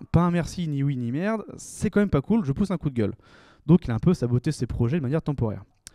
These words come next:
Euh, bon, bah, le gag, c'est que les projets qui sont basés sur ces composants-là, euh, plantés, ça n'allait pas. Et le double effet qui se coule, c'est que GitHub a vu ça pour le sabotage et a bloqué les comptes du gars. Donc on avait des librairies qui étaient corrompues,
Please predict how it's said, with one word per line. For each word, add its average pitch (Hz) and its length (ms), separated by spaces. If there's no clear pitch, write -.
Euh, 117 320
bon, 139 180
bah, 107 120
le 131 180
gag, 147 380
c'est 123 160
que 104 40
les 127 80
projets 143 300
qui - 120
sont 123 160
basés 123 260
sur 123 140
ces - 100
composants-là, 120 720
euh, 101 300
plantés, 107 360
ça - 140
n'allait 107 180
pas. 208 200
Et 185 120
le 165 120
double 185 200
effet 156 160
qui 147 100
se 131 60
coule, 262 240
c'est - 120
que 139 120
GitHub 160 380
a 131 80
vu 131 100
ça 139 140
pour 123 140
le 117 40
sabotage 139 580
et 135 60
a 123 100
bloqué 139 360
les 180 100
comptes 208 280
du 135 160
gars. 127 240
Donc 175 200
on 151 100
avait 135 180
des 131 80
librairies 131 400
qui - 80
étaient 120 180
corrompues, 117 480